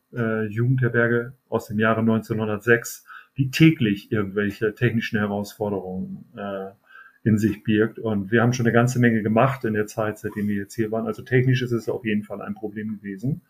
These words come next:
Und, aber so kann man schon so sagen, dass wir m-, momentan das Gefühl haben, dass wir das technisch unter Kontrolle haben alles, also dass es ganz gut läuft. Dann mussten wir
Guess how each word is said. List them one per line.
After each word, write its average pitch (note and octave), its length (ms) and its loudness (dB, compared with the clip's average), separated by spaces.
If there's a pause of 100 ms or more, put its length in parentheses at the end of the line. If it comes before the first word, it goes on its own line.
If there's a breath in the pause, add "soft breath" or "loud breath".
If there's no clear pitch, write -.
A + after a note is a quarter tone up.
(580 soft breath)
Und, A2+ 380 4
aber A2 480 2
so B2+ 600 6 (140)
kann B2+ 160 4
man A#2+ 140 6
schon C3 200 4
so B2 60 4
sagen, A#2 300 4
dass A#2 200 0
wir A2 200 4
m-, A2+ 300 -2
momentan A#2+ 540 2
das A#2 160 -2
Gefühl A#2 320 -2
haben, A2+ 220 -2
dass G#2+ 200 -4
wir G#2 80 -4
das G#2 160 -4
technisch A#2 380 -4
unter G#2+ 220 -6
Kontrolle A2 480 0
haben F#2 300 -4
alles, F#2+ 440 -6
also F#2+ 160 -8
dass - 180 -14
es - 140 -20
ganz F#2+ 220 -14
gut - 120 -16
läuft. A2 380 -2 (800 loud breath)
Dann B2 180 6
mussten C3 420 6
wir B2+ 540 4